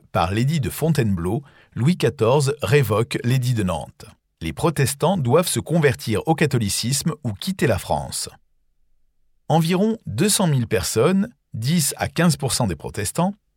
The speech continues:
choisissent l'exil, notamment en Angleterre, en Prusse et aux Provinces-Unies. Ceux qui restent pratiquent souvent leur religion dans la clandestinité et se révoltent parfois comme les Camisards dans les Cévennes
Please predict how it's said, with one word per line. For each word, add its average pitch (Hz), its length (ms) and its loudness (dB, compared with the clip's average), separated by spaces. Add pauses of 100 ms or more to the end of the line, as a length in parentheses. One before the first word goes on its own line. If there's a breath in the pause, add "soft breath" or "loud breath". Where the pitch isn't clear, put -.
choisissent 196 480 2
l'exil, 87 480 -2 (220)
notamment 113 640 2
en 143 100 4
Angleterre, 107 680 0 (280 loud breath)
en 147 160 6
Prusse 120 460 -4 (180)
et 87 100 -4
aux 82 80 -2
Provinces-Unies. 123 960 2 (800)
Ceux 180 180 2
qui 151 160 0
restent 151 380 2
pratiquent 139 360 0
souvent 143 340 2
leur 90 160 0
religion 127 480 0
dans 98 120 0
la 67 120 -2
clandestinité 135 1000 0
et 185 80 2
se 175 140 0
révoltent 151 420 2
parfois 143 500 0
comme 107 240 0
les 67 120 -6
Camisards 120 840 2
dans 139 140 2
les 135 100 2
Cévennes 113 560 0